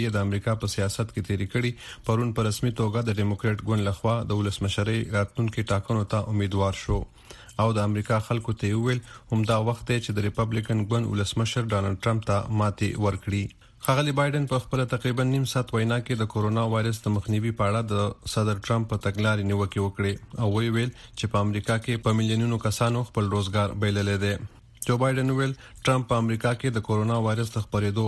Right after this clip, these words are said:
ذمواري نه مني او په دې ټوله موده کې دغه صدر تر اوسه د دې وبا د مخنیوي لپاره څه پلان نه لري. هغه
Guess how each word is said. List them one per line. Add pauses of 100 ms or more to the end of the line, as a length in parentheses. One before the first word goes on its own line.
(200)
ذمواري (140)
نه
مني (220)
او
په
دې
ټوله
موده
کې
دغه
صدر
تر
اوسه (440)
د
دې
وبا
د
مخنیوي
لپاره
څه
پلان (140)
نه
لري. (400)
هغه